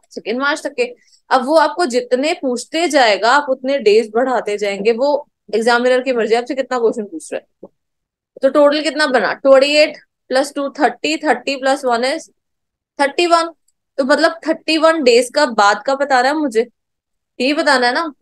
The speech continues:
तो थर्टी वन के अंदर मैं odd days निकालूंगी। Odd days निकालने का सबसे easy method कौन सा है? Divided by seven। Seven four जा ट्वेंटी एट, Remainder कितना आ गया? थ्री।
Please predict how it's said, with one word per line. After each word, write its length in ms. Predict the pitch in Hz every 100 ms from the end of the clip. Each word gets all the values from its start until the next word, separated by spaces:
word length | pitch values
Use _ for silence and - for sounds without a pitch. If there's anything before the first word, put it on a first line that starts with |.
| - - _ _ _ _ _ _ _ -
तो 60 | 294
थर्टी 260 | 330 277 294
वन 220 | 302 302
के 60 | 302
अंदर 180 | 311
मैं 100 | 311
odd 240 | 294 214 220
days 220 | 285 285
निकालूंगी। 600 | 285 262 247 294 294 254 _ _
Odd 180 | 180 240
days 200 | 277 285
निकालने 360 | 285 269 262 269
का 80 |
सबसे 320 | 294 294 - 277 262
easy 160 | 233 269
method 300 | 262 294 254
कौन 200 | 254 262
सा 120 | 269
है? 120 | 214 220
Divided 440 | - 202 208 208 208
by 100 | 254
seven। 260 | 302 277 269 _ _ _ _ _ _ -
Seven 320 | 254 247 285
four 240 | 285 277 277
जा 200 | 294 294 330 _ _ _ _ _
ट्वेंटी 220 | 269 277 311
एट, 260 | 302 294 _ _ _ _ _ _ _ _ _ _ _
Remainder 380 | 226 254 262 277
कितना 360 | 285 294 294 294
आ 100 | 247
गया? 180 | 202 196
थ्री। 440 | 285 285 294 294